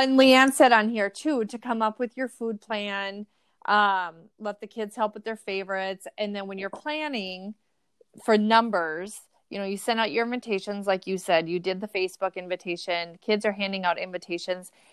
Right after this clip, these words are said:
And then their friends that maybe you haven't, you know, uh, classmate friends or somebody they were in a sport with might show up as well. So to plan for more,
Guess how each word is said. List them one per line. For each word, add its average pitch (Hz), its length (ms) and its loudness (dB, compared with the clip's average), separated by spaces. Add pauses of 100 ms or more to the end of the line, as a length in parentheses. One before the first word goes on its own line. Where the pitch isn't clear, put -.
(200)
And 233 240 8
then 240 540 6 (140)
their 226 280 2
friends 262 460 -2
that 202 160 -2
maybe 208 220 -4
you 254 100 0
haven't, 190 320 -4
you 202 160 -4
know, 170 280 -6 (480)
uh, 175 280 4
classmate 277 560 0
friends 240 500 -2
or 190 60 -8
somebody 175 340 -10
they 175 200 -4
were 170 200 -2
in 175 520 -6
a 196 60 -8
sport 294 360 2
with 262 240 2 (800)
might 233 280 6
show 269 140 2
up 233 140 4
as 196 140 -6
well. 190 320 4
So 208 200 -10
to 196 220 -12
plan 202 540 -10
for 208 180 -8
more, 170 540 -4